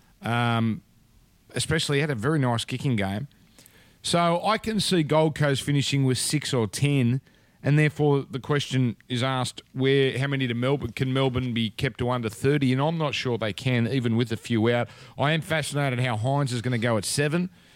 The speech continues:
because I think he has been greatly affected by the return of Papenhuyzen. Um, it, it's sort of taken his mojo a little, Hines. Um, I think he's gonna be much better at Cronulla once he's the man and, and, and sort of,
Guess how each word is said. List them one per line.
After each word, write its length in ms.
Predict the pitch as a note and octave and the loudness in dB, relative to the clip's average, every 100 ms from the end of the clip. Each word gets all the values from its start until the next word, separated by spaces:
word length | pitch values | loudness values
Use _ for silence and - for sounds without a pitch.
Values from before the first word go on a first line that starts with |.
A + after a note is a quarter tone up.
| - - | -20 -14
because 460 | - B2+ C#3 C#3 A#2+ | -2 0 2 2 2
I 140 | C3+ | 0
think 200 | C#3 D3 | 0 0
he 180 | B2 C3+ | 2 2
has 140 | B2 A2+ | 2 2
been 220 | B2 A#2+ | 2 2
greatly 420 | A2+ B2+ C#3+ C3+ | 2 2 0 -4
affected 540 | A2+ - C3 - A#2+ | -4 -2 -4 0 -2
by 160 | G2+ A#2 | 2 2
the 80 | A2 | 0
return 340 | A2 - B2 | -2 0 0
of 120 | G#2 | 0
Papenhuyzen. 800 | B2 A#2+ B2 G#2+ A2 G#2+ G#2+ D#3+ - _ - _ _ - | -2 -2 -2 0 0 0 -2 -4 -6 _ -20 _ _ -8
Um, 560 | A2 A#2 A#2 A#2 A2 F#2 _ _ | -2 0 2 0 -2 -4 _ _
it, 180 | C3+ B2 | -4 -4
it's 220 | A#2+ - | -4 -2
sort 160 | - D#3 | 0 2
of 140 | C3+ | 0
taken 340 | - D3+ B2+ B2 | 0 0 2 2
his 180 | B2 | 4
mojo 720 | G#2 A#2+ B2+ C3+ A2 A2+ A2 - | 4 4 4 4 2 2 2 0
a 80 | |
little, 500 | A#2+ A#2+ A#2 A2+ E2 - | 0 0 0 0 -2 -6
Hines. 680 | - A2+ G#2 F#2+ F2+ - - - _ - _ - | -2 0 2 0 -2 -4 -8 -12 _ -20 _ -4
Um, 640 | G#2 G#2+ G#2+ G#2 A2 G2+ - | 0 2 4 2 2 -2 -4
I 80 | - | -6
think 200 | A#2 C3 | -2 0
he's 120 | C3+ | 0
gonna 160 | B2 B2+ | 0 -2
be 120 | A2 | -2
much 380 | G#2+ C3 C#3 - | -4 -4 -6 -2
better 220 | C3+ A#2+ | 0 0
at 40 | A2 | -2
Cronulla 480 | - A#2 A#2 A#2 F#2+ | -2 -2 0 0 -2
once 500 | A2+ B2 A2 - - | 0 0 0 -4 -4
he's 300 | A2 B2 A2+ | 0 2 2
the 80 | G#2 | 0
man 380 | G#2+ A2 G#2 G2 | 0 0 0 -2
and, 180 | G2 F2+ | -4 -6
and, 260 | G2 F#2+ | -8 -8
and 200 | - F#2+ | -8 -6
sort 200 | - A2+ | -4 -2
of, 160 | F#2+ | -2